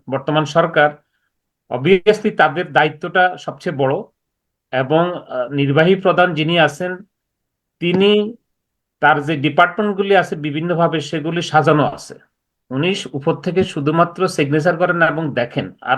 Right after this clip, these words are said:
ওনার কাছ থেকে যে রিপোর্টগুলি আসবে আর্মি থেকে, পুলিশ থেকে, বিডিআর থেকে, এ, এ, এ, ডিএফআই থেকে, যেখান থেকে আসুক, সেটাকে,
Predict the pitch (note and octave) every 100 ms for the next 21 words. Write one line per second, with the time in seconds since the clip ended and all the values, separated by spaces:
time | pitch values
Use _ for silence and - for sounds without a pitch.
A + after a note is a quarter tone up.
0 | - C#3+ D#3+ - G#3 - G3 F#3 E3+ C#3+
1 | E3+ E3 F3+ F3+ D3 C#3+ D3 C3+ C#3 C#3+
2 | D3 C#3+ D3 C#3+ C#3 C#3 C#3 D3+ C3+ C#3+
3 | B2+ B2+ C3+ C3+ C#3 C#3+ D3 C#3+ C#3+ -
4 | _ _ _ _ A#2+ C#3 C#3+ - C3 B2+
5 | B2 B2 C#3 D3 C#3+ D3+ D3+ C#3 D3 D3
6 | - _ A3+ A#3 B3+ B3+ A3 F3+ B2 -
7 | G#2+ - _ _ _ _ - - F#3 G#3
8 | G#3 - A3+ A3 A3